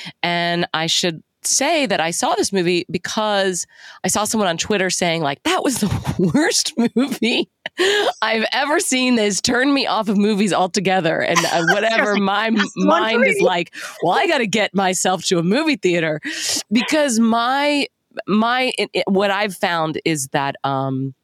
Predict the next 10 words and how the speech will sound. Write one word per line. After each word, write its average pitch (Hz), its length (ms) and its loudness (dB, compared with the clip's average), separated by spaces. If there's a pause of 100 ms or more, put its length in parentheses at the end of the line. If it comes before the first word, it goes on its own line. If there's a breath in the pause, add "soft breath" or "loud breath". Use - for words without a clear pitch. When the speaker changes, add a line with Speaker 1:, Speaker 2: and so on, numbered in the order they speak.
(540 loud breath)
Speaker 1:
there 214 140 0
are 202 40 2
a 202 40 2
lot 196 360 0
of, 180 200 0 (380 loud breath)
uh, 185 120 2
kind 185 280 0
of, 165 340 0
uh, 156 280 2 (120)
outrageous, 170 1400 0